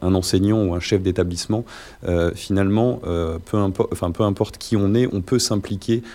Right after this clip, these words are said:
avec les com-, les compétences qu'on a, euh, dans le réseau d'entreprendre pour apprendre. Et finalement, ce petit pas de côté que font les jeunes, que font les enseignants,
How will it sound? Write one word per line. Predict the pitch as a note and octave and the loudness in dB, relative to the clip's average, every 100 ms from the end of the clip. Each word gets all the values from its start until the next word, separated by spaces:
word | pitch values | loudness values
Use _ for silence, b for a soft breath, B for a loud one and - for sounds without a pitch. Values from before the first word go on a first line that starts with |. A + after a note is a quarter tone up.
| B | B
avec | - G2+ G#2 | -2 -2 -2
les | F#2+ | -2
com-, | G2 G#2 | -2 -2
les | F#2+ | -2
compétences | F#2 F#2+ F#2+ G2+ - | -2 -2 -2 -2 -6
qu'on | - F#2+ | -4 0
a, | G#2+ B2 - | 0 -2 -6
euh, | |
dans | E2 G2+ | 0 2
le | F#2+ | 2
réseau | F#2 G2 | 2 2
d'entreprendre | F#2 F#2 F2+ F2+ | 0 -2 -2 -2
pour | E2+ F2 | -2 -4
apprendre. | E2 - E2+ - B B B | -4 -6 -8 -8 B B B
Et | G2+ | -2
finalement, | - G#2 A2+ C#3+ | 2 4 6 4
ce | - | 2
petit | - - | -4 -2
pas | C3+ C#3+ - - | 0 0 -2 -4
de | G#2+ G2+ | 0 2
côté | A2+ A2 A2+ | 2 4 2
que | A2 - | 2 -2
font | G2 | 2
les | F#2 F2 | 2 4
jeunes, | G2 A#2+ G#2 | 4 2 0
que | F#2 | -4
font | - | -2
les | F#2 F2+ | 0 0
enseignants, | F2+ - F#2 A#2+ | -2 0 0 0